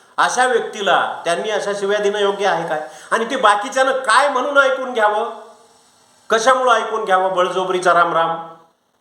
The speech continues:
सकाळी उठलं कीच? या दोन चार दिवसात काही नाही, सध्या दिसलं नाही काही, परंतु हे का,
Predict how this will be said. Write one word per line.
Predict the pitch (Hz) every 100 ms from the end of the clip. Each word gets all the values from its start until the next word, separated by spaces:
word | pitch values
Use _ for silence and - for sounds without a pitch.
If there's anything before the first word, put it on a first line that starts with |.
| _
सकाळी | - 190 196 202
उठलं | 185 165 160
कीच? | 143 143 - - _ _ _ _ _ _ _ _ _ _ _ _ _ _
या | 131
दोन | 147 175
चार | 202 196
दिवसात | 185 190 - -
काही | 190
नाही, | 196 226
सध्या | 247 160 131 131 147 - -
दिसलं | 127 - 175
नाही | 165 131
काही, | - 104 110 - _ - - _
परंतु | - 247 254 262
हे | 302
का, | 302 262 202